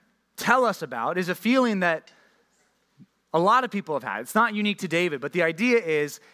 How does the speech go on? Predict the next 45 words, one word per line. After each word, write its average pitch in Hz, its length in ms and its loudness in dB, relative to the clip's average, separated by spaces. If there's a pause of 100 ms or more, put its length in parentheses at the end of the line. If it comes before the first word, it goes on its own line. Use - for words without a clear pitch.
(320)
he 254 560 0 (520)
has 175 240 0
this 165 140 -8
hard 220 440 0
time 190 300 0
that's 170 140 -12
going 143 220 -6
on. 120 220 -6
It 151 40 -8
doesn't 202 280 -4 (240)
tell 214 180 0
us 214 100 -6
exactly 190 380 -2
what 160 160 -2
it 156 80 0
is, 151 320 -2 (280)
but 196 160 0
the 185 80 -6
problem 247 460 -2
is 175 220 -2
it 170 180 -10 (180)
feels 254 380 0
like 165 200 0
when 180 100 -4
he's 170 160 -6
praying 269 480 -4
to 202 100 -6
God 131 400 -6 (160)
that 180 140 -4
God's 180 280 2
not 175 220 -2 (140)
answering. 185 560 -6 (400)
So 254 260 2
much 302 160 -2
so 151 400 -6 (360)
that 202 140 2
it 196 140 -2
feels 262 380 0
like 196 180 0
God 202 440 0
doesn't 220 340 0
wanna 196 240 0
listen 170 260 -4
to 123 120 -12
him. 85 100 -20